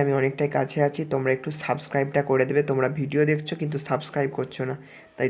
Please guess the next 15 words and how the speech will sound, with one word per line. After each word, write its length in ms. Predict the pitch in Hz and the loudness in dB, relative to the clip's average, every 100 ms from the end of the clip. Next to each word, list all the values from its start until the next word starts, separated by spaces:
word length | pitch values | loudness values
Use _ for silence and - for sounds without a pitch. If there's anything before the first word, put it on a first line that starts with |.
| 127 | 0
তোমাদের 280 | 127 135 143 143 | 2 4 4 4
সবাইকে 340 | 131 131 151 147 | 4 4 4 2
বলছি 180 | 151 170 - | 0 -2 -2
সাবস্ক্রাইবটা 560 | 156 - - 143 151 151 | -4 -2 -2 0 0 -2
করে 140 | 135 131 | 2 2
দেবে। 200 | 139 156 180 - - - - 127 | 4 2 -2 -10 -20 -8 2 2
আর 100 | - - - - - _ - | 2 -4 -16 -20 -20 _ -6
যারা 220 | - 127 131 - | 2 2 2 0
সাবস্ক্রাইব 420 | 127 - 151 156 | 0 0 0 2
করে 120 | 170 160 | 4 4
রেখেছো 240 | 160 165 175 | 4 0 2
তাদেরকে 380 | 135 135 131 139 151 - - - | 2 2 0 0 0 -2 -16 -6
অসংখ্য, 420 | - 127 151 143 143 | 0 2 2 2 2
অসংখ্য 240 | 131 139 131 156 | 2 0 -2 -2
ধন্যবাদ। 400 | 127 123 131 | -4 -2 -2